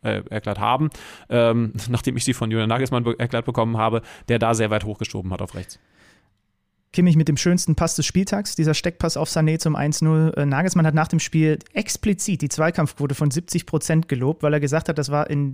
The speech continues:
Speaker 2: vielen Spielen gegen Frankfurt, äh, wohl so nicht der Fall. Vielleicht haben die von dir, äh, vielleicht hat diese Defensivreihe dazu auch einen, äh, großen Anteil mit gehabt. Gehen wir in den Sonntag rein. Der VfL Bochum muss sich ärgern, so komisch das klingt.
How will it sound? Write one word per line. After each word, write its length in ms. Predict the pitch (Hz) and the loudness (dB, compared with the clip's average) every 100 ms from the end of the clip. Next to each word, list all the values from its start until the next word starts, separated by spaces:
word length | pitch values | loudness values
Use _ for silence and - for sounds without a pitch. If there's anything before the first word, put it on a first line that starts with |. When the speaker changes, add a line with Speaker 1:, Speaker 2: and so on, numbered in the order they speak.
| - 160 | -8 -4
Speaker 2:
vielen 240 | 208 214 | 0 0
Spielen 380 | - 180 175 156 | -2 -2 0 -2
gegen 180 | 151 147 | -2 -4
Frankfurt, 480 | 147 151 151 143 | -2 -2 0 -2
äh, 300 | - 139 135 135 | -2 -2 -2 -2
wohl 320 | 143 139 139 - | 0 0 -2 -4
so 220 | 139 156 | 0 2
nicht 160 | 151 | 0
der 80 | 139 | -2
Fall. 160 | - 190 | -4 -2
Vielleicht 380 | - 147 175 196 | 0 0 0 2
haben 160 | 208 | 2
die 180 | 175 190 | 2 -2
von 180 | - 170 | 0 -2
dir, 540 | 170 180 180 - 87 | 0 0 -2 -4 -10
äh, 60 | - | -8
vielleicht 240 | 156 147 | -6 -2
hat 120 | 170 170 | -2 0
diese 200 | 151 147 | 0 0
Defensivreihe 680 | 151 156 151 - 147 170 | 0 2 2 0 -2 -2
dazu 300 | 170 160 - | -2 -4 -2
auch 160 | 151 160 | -4 -4
einen, 380 | - 156 156 151 | -2 -2 0 0
äh, 180 | 147 143 - - - | -2 -2 -8 -18 -2
großen 260 | 160 - | 0 0
Anteil 320 | - 143 131 | 0 0 0
mit 220 | 123 120 - - - | -2 -6 -10 -16 -4
gehabt. 260 | 131 123 - | -4 -2 0
Gehen 140 | 190 | 4
wir 80 | 214 | 6
in 100 | 180 | 6
den 140 | 170 | 4
Sonntag 480 | 143 160 240 233 196 | 4 4 4 2 2
rein. 260 | 175 220 254 | 2 2 2
Der 120 | 160 | 2
VfL 400 | - 220 214 185 | 2 0 2 2
Bochum 400 | 156 196 202 180 | 4 4 6 6
muss 180 | 202 - | 6 4
sich 240 | 208 - | 0 0
ärgern, 340 | 160 190 180 151 | 2 4 4 4
so 120 | 147 | 4
komisch 320 | 170 190 - | 4 4 4
das 180 | 156 - | 0 0
klingt. 380 | 196 160 208 | 4 4 4